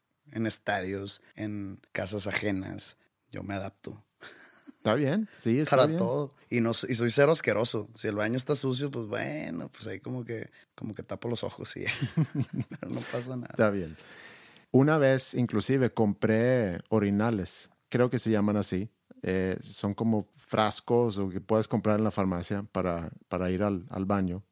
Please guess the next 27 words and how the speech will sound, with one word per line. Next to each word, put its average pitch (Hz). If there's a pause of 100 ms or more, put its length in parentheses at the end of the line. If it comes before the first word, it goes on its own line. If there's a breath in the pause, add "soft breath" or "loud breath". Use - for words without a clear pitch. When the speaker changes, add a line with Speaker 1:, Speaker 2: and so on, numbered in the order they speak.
Speaker 2:
En -
Speaker 1:
Pero 92
Speaker 2:
este 98
Speaker 1:
creo 95
que -
eso 170
los 190
venden 151
para 175
las 113
personas 104 (440)
ancianas. 98
Speaker 2:
Sí. 107 (360 soft breath)
Yo 120
lo 147
quería 147
para... 113 (140)
Eh, -
Speaker 1:
De -
una 101
vez 113
Speaker 2:
hace 113
Speaker 1:
hubieras 123
Speaker 2:
unos 131
Speaker 1:
comprado 135
Speaker 2:
años. 151
Speaker 1:
pañales. 101